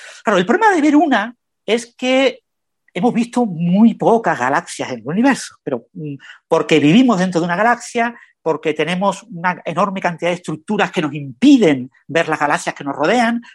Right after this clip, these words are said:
porque tenemos muchas limitaciones técnicas a la hora de, de, de verlo por la, por la situación en la que nos encontramos en nuestra propia galaxia. Eh, lo que vemos son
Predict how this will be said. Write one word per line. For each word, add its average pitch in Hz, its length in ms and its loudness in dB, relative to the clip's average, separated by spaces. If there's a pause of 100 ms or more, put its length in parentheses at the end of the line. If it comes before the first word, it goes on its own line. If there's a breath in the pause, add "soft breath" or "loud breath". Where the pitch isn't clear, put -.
porque 147 220 -2
tenemos 190 240 -2
muchas 190 280 -4
limitaciones 175 540 -4
técnicas 185 560 -4 (220 loud breath)
a 147 80 -6
la 147 80 0
hora 185 200 0
de, 156 460 -12 (160)
de, 156 260 -2
de 156 100 0
verlo 196 300 2
por 175 160 -2
la, 147 220 -4 (160)
por 147 140 -8
la 151 160 0
situación 240 420 -6
en 330 60 -4
la 233 80 0
que 165 80 -12
nos 151 100 -10
encontramos 156 500 -6
en 147 40 -14
nuestra 139 340 -8
propia 151 260 0
galaxia. 165 560 -2 (320 loud breath)
Eh, 147 460 0
lo 165 100 0
que - 80 0
vemos 294 240 0
son 277 280 -4